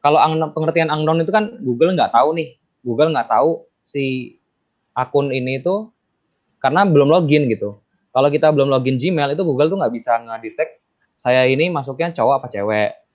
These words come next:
Saya ini umurnya dua puluh lima tahun apa tiga puluh tahun misalkan. Atau saya ini, eh, apa namanya tadi, household income-nya berapa, itu nggak bisa. Nah, kalau misalkan Mbak Maya mau ngiklanin ke spesifik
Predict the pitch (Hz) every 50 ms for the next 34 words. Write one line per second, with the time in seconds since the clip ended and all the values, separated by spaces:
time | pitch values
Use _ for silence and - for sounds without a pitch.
0 | _ _ _ _ _ _ _ _ _ _ - - 123 120 127 123 127 139 143 120
1 | 135 139 135 127 127 127 139 160 175 175 - - 196 - - - 117 117 - 113
2 | 117 120 120 120 117 - 139 151 143 127 110 127 131 123 - - 113 110 104 -
3 | - 113 107 101 98 101 117 123 113 104 101 98 98 92 - - _ - - -
4 | 127 123 131 127 123 127 123 127 127 147 170 185 214 208 _ _ _ _ _ _
5 | _ _ _ _ - - 120 117 113 113 113 113 113 113 110 117 - 151 160 160
6 | 151 151 147 139 131 151 175 151 123 110 110 127 - - 120 117 - 117 139 156
7 | 143 113 104 101 - 120 117 113 110 - - 131 110 110 110 110 117 107 101 -
8 | - _ _ _ _ _ _ _ _ - 117 107 104 _ _ _ _ _ _ _
9 | - - 156 190 202 208 196 175 170 160 165 160 160 160 - - - 127 135 127
10 | 127 131 127 120 123 135 143 147 - - 135 135 127 127 127 127 127 120 - 120
11 | 120 120 127 135 139 135 _ _ _ _ _ _ _ _ _ _ _ _ _ -
12 | 127 123 - - - 120 120 - 123 - - 127 123 - _